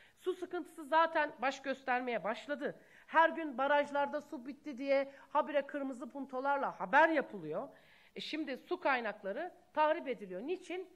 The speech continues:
Maden arama faaliyeti için. Soruyorum, hangi maden ya da hangi taş içme suyundan, su kaynaklarından daha değerlidir ya? İnsan yaşamından daha değerlidir.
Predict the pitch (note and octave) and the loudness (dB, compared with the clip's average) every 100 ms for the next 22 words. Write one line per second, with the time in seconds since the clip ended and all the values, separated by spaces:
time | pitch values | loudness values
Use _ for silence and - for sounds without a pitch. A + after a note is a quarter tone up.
0 | _ - D#4 C#4 C#4 D#4+ C#4+ C#4 C4+ C4+ | _ -2 0 2 0 0 0 0 -2 -4
1 | G3+ D#3 D3 C#3+ - - D3 D3 _ _ | -6 -6 -10 -16 -20 -20 -20 -20 _ _
2 | _ _ _ _ A#3+ C#4+ D#4+ A#3 D#3+ - | _ _ _ _ -6 -2 -2 -4 -6 -14
3 | _ _ _ - - - D#4 G#4+ G4 D4+ | _ _ _ -20 -20 -2 0 2 2 0
4 | D#4+ C4 B3 B3 B3 A3 E3 - _ D4+ | -2 -2 -2 -2 0 0 -2 -14 _ -6
5 | E4+ D#4+ - E4+ G4 E4+ E4+ - C#4 A3 | -2 -2 -2 -2 -2 -2 -8 2 4 2
6 | - - _ _ _ _ - B3 - F4 | -2 -14 _ _ _ _ -14 -14 -6 -6
7 | - D4 B3+ A3 G3+ F#3 C#3 - _ - | -6 -6 -4 -4 -2 -4 -6 -20 _ -10
8 | - C#4 A3 G3+ G3+ F#3 F3 D#3+ C#3+ D3 | 0 2 2 -2 -4 -8 -6 -10 -12 -8
9 | E3+ B3+ A#3 G3+ D#3 C#3+ - C#3+ D3+ F3+ | -6 -6 -6 -8 -10 -14 -20 -20 -20 -20
10 | - - _ - B3+ C4 E4+ D#4+ B3+ - | -20 -20 _ -6 -4 2 2 2 0 -6
11 | A3 G3 E3+ D#3 D3+ F#3+ A3+ A3 E3+ D3 | -8 -6 -8 -10 -10 -8 -6 -6 -6 -10
12 | D3 | -16